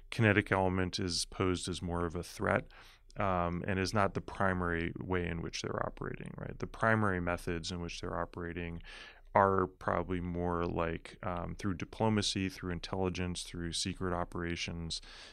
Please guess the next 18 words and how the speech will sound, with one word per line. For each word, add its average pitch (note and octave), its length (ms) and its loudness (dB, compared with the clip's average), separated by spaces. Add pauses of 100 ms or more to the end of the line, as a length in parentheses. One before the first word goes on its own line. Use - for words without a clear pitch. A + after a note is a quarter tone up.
through, E2+ 760 0
um, E2+ 600 -2 (100)
using G#2 460 4
agents F#2 400 0
of E2+ 100 -2
influence, F2 640 -2 (380)
through, F2+ 800 0
uh, F2 200 0
media, F#2+ 640 4
social F#2+ 360 2
media, F2 800 2 (540)
um, E2+ 760 -4
you F#2 120 -2
know, E2 300 -2
kind F#2 180 -4
of D#2+ 140 -4
influence F2 460 -4
campaigns, E2+ 880 -6